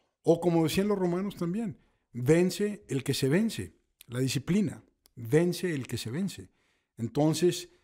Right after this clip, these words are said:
yo creo, eh, Fernando, que, eh, lo primero es cómo hacer que la herramienta más poderosa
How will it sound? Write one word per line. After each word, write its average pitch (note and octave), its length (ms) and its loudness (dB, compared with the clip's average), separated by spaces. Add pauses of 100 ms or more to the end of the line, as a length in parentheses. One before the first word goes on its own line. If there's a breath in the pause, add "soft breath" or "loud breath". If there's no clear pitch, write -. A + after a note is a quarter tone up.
(240 soft breath)
yo E3 320 0
creo, E3+ 520 0
eh, C3 120 -8
Fernando, C#3 420 -2
que, A2+ 340 -4 (500 soft breath)
eh, A#2 360 -6 (460)
lo B2+ 160 -4
primero D#3 400 2
es E3 260 -6 (840)
cómo F#3 320 2
hacer D#3+ 420 0
que D3 80 -4
la C3 120 2
herramienta C#3 520 -2
más D3+ 260 -4
poderosa B2 840 -4